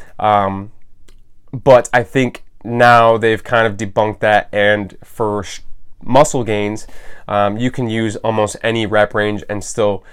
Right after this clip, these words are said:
get lots of muscle gains. So if you wanna do low reps, if you enjoy doing low reps, you enjoy doing more powerlifting stuff, strength stuff, you can absolutely still build muscle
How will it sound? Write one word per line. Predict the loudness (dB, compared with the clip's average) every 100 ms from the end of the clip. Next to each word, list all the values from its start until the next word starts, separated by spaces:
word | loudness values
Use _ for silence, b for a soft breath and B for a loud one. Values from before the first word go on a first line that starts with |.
| b b
get | -4 0
lots | 2 2
of | 0
muscle | -4 -4 -6
gains. | -6 -6
So |
if | -6
you | -2
wanna | 2 2 -2 -12 -20 -20 -10
do | -4 -2 -2 -6
low | -2 2 2
reps, | 4 2 2
if | -2 -6
you | -4
enjoy | -2 -2
doing | 0 -4 -4
low | -4
reps, | -2 -2 -2
you | -4
enjoy | -6 -2 -2
doing | -2 -2
more | -2 -4
powerlifting | -2 2 2 2 -4 -6
stuff, | -6 -4 -4
strength | -4 -4 -2 -2
stuff, | -2 -2 -2 -8 b b b
you | -6
can | -4 -2
absolutely | 0 0 0 -2 -2
still | -2 -2
build | 0 0 0
muscle | 0 -2 -2 -6